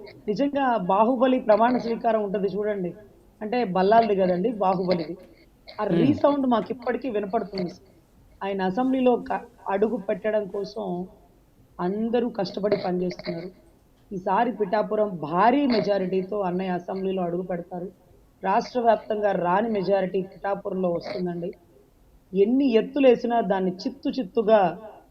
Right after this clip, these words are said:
Speaker 1: ఓడించడంలో అన్నయ్య కీలకంగా ఉంటాడు. అన్నతో కాదు గేమ్స్, వారు వన్ సైడ్ అవుతుందండి.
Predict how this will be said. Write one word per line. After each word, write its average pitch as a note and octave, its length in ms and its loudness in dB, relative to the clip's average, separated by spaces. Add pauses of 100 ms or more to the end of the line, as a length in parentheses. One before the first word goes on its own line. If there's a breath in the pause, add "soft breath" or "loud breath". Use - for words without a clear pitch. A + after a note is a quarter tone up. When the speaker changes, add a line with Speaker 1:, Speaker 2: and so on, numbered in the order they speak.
(240)
Speaker 1:
ఓడించడంలో G3+ 640 0
అన్నయ్య F#3 300 0
కీలకంగా F#3+ 500 -4
ఉంటాడు. F3+ 500 -4 (640)
అన్నతో G#3+ 360 2
కాదు F#3 220 4 (360)
గేమ్స్, F#3 380 0 (640)
వారు F#3+ 200 2
వన్ F3+ 200 0
సైడ్ G#3 180 0
అవుతుందండి. F3+ 560 -2